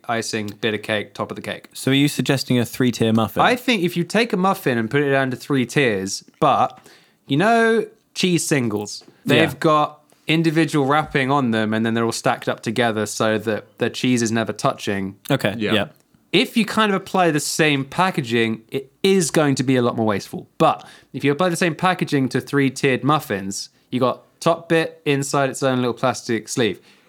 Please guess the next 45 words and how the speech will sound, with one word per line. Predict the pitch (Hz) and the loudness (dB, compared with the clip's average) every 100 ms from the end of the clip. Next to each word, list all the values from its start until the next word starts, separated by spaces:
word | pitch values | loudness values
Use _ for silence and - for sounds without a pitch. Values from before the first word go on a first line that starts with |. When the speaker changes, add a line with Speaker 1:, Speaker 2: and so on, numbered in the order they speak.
| _ | _
Speaker 1:
Take | - 139 | -4 -2
that | 143 135 | 2 2
off, | 143 143 - | 2 0 -4
unwrap | 143 131 127 123 | -2 0 0 0
it, | 123 - | -4 0
eat | 156 | -2
the | 151 | -2
top | - 135 110 | -2 -2 0
bit. | 123 - - | -2 -2 -2
The | 139 | 0
other | 190 | 0
two | 170 - 165 | -2 0 2
are | |
still | 143 - 143 | 2 0 -2
fresh, | - 190 185 156 - - _ _ _ - | -2 0 2 2 -4 -14 _ _ _ -4
and | 143 139 139 135 131 | -2 0 0 0 0
then | 135 135 | 0 0
you | 131 | -2
can | 127 | 0
go | 131 | 0
back | 123 123 | 2 0
for | - | -2
a | |
second | 113 135 123 | -2 -2 -2
serving | 113 120 117 113 110 | -2 0 0 0 0
later | 113 107 107 | -2 0 -2
on. | 104 - _ _ - | -4 -6 _ _ -4
Speaker 3:
I | - | 0
Speaker 2:
Okay. | 208 110 | 2 2
Speaker 3:
think | - - | 0 2
you | 214 | 4
may | 202 | 4
have | 185 | 2
actually | 160 - 156 | 0 0 -2
cracked | 143 165 - | 0 -2 -2
this, | - 82 - - | -6 -8 -8 -6
because | 135 - 147 147 131 - | -6 -2 0 2 0 -6
you're | 139 175 | 0 0
right, | 202 269 98 - | 2 0 0 -6
cheese | - 208 208 | -2 0 2
singles, | 214 202 101 87 104 120 - _ _ - | 2 2 0 -2 -4 -8 -18 _ _ -2
they | 143 | 2
are | 170 180 | 4 2
wrapped | 139 156 - | 2 -2 0
individually, | 147 131 135 156 98 85 92 | -2 0 0 0 -2 -4 -6